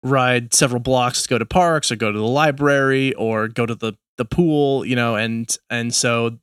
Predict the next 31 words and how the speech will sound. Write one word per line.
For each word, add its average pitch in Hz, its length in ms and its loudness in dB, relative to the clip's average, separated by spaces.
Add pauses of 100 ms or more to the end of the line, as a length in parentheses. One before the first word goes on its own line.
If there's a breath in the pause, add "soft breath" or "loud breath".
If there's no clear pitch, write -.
there 135 140 2
was 120 480 0 (480)
quite 147 160 4
a 120 60 -2
bit 131 420 2
of 120 260 -4 (140)
unsupervised 113 960 -2 (100)
time, 107 520 -2 (100)
as 120 220 -2
well 120 260 2
as 107 200 -2
obviously 104 480 -4
a 92 140 -8
lot 104 260 -6
of 104 180 -10
rules 113 340 -2
and, 104 320 -8
and 107 160 -6
restrictions. 107 580 -2
But 107 320 -2 (300)
I 120 80 0
think 147 220 0
there 131 140 4
was 117 220 0
sort 131 220 2
of 110 200 -4
the, 104 320 0
the 120 120 -4
threat 135 440 0
of 123 100 -2
enforcement 113 680 -4